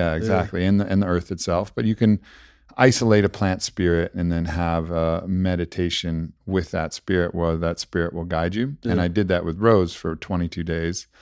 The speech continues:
Speaker 2: um, probably about five years ago, and learned a lot of things from the rose plant. And haven't really kept up my communion and, like, meditation with rose, but, um, I was actually participating in opening another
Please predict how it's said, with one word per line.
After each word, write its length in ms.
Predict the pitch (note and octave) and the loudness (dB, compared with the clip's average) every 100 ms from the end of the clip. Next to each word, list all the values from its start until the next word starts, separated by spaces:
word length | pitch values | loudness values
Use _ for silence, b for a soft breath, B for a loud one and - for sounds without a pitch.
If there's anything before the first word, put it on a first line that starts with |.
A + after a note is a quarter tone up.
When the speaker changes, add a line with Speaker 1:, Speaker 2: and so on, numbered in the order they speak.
| b b b | b b b
Speaker 2:
um, 400 | E2+ E2 E2 F2+ | -4 -2 -2 -4
probably 300 | - D#3+ F#2 | -6 -4 -4
about 240 | D#2+ D#2 | -4 -6
five 260 | - E2+ D#2+ | -8 -8 -6
years 200 | E2 D#2+ | -6 -8
ago, 220 | F2+ E2 | -8 -8
and 120 | E2 F2 | -4 -2
learned 200 | F#2 E2+ | 0 0
a 60 | |
lot 200 | E2+ E2 | 0 0
of 80 | E2 | -2
things 360 | - G2 E2+ E2 | -4 -2 -2 -6
from 360 | - E2 D#2+ | -8 -6 -4
the 80 | D#2+ | -4
rose 320 | D#2+ A2 B2 | 0 0 0
plant. 320 | - E2+ D2+ D2+ _ _ _ _ _ _ _ - - | -2 -10 -10 -12 _ _ _ _ _ _ _ -16 -8
And 460 | F#2 F2 E2+ E2+ E2 B B B | -4 -2 0 -2 -6 B B B
haven't 300 | - D3+ D3 | -2 0 2
really 240 | G2+ A2 F#2+ | 6 6 6
kept 380 | - F#2+ F2 - | 0 -2 0 2
up 220 | F2 - | 0 0
my 260 | F2 E2 D#2+ - | -2 -2 -4 -10
communion 600 | - E2+ E2+ E2+ G2+ G2+ | -4 -2 0 2 2 2
and, 180 | E2+ E2 | 0 0
like, 320 | D#2+ D#2+ - | -4 -6 -4
meditation 580 | E2+ E2 - E2+ - F2 | -4 -4 -4 -6 -4 -4
with 100 | F2 | 0
rose, 360 | F2 F#2+ D#3 | 2 2 0
but, 360 | - F2+ E2 - b b b b - | -2 0 0 -2 b b b b -2
um, 380 | E2+ E2 E2 E2 | 0 0 0 -2
I 80 | |
was 140 | F2 F2 | -2 0
actually 480 | E2+ - F2 E2 - _ _ - | -2 -2 -4 -4 -6 _ _ -6
participating 600 | F2 - F2+ - F2 F2 | -6 -4 -6 -2 -2 -2
in 100 | E2 | -4
opening 400 | F2 E2 E2+ E2 | -4 -2 -2 -2
another 500 | D#2+ E2+ E2+ E2+ E2 | 0 0 0 0 -2